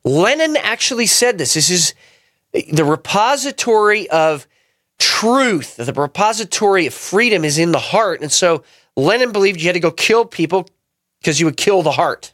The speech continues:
Now, in the nineteen sixties, you had tens of millions of people dying under Mao Zedong's slaughter. And again, you see,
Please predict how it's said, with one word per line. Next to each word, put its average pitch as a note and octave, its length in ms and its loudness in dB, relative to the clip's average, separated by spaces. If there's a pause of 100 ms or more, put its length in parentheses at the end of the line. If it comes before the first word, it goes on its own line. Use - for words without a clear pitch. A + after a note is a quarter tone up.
(1300)
Now, D#3+ 340 -2 (680)
in G3 100 2
the G3 80 2
nineteen C#4 400 -2
sixties, - 920 0
you F3 160 2
had F3+ 200 0
tens A#3+ 320 -2
of B3+ 80 -4
millions G3 340 2
of F3 80 -4
people F3 280 -2
dying F3 560 0
under D3 180 -4
Mao D3+ 200 0
Zedong's D#3 400 -2
slaughter. A#2 460 0 (360)
And E3+ 100 2
again, F3+ 240 -2
you D#3 100 -4
see, A#3 440 0